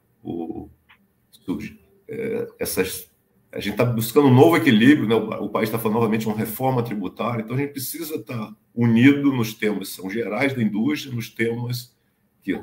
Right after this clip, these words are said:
afetam os independentes, afetam os independentes, sei lá, de terra, de mar. Tem empresas que estão em terra e mar no mesmo estado, como, como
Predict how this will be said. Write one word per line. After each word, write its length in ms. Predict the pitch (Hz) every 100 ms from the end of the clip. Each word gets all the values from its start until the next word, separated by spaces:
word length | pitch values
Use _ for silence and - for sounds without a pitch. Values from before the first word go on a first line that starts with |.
| -
afetam 440 | - - 135 135
os 80 | 107
independentes, 800 | 107 98 107 92 113 143 143 139
afetam 320 | 92 110 113
os 80 | 104
independentes, 680 | 95 - 87 101 98 - _ _ -
sei 160 | 76
lá, 300 | 92 85 - - -
de 60 |
terra, 540 | - 107 123 123 113 98
de 160 | 80
mar. 500 | 78 107 123 120 120 _ _ _ _ -
Tem 180 | 92 90
empresas 480 | 90 95 104 98 -
que 100 | 82
estão 240 | - 98
em 80 | 90
terra 400 | - 104 101 90
e 60 |
mar 280 | 80 90 98
no 80 | 90
mesmo 480 | 82 92 92 82 -
estado, 560 | - - 101 107 101 -
como, 420 | - 78 73 - _ _ _ _ _
como 640 | 80 80 78 73 67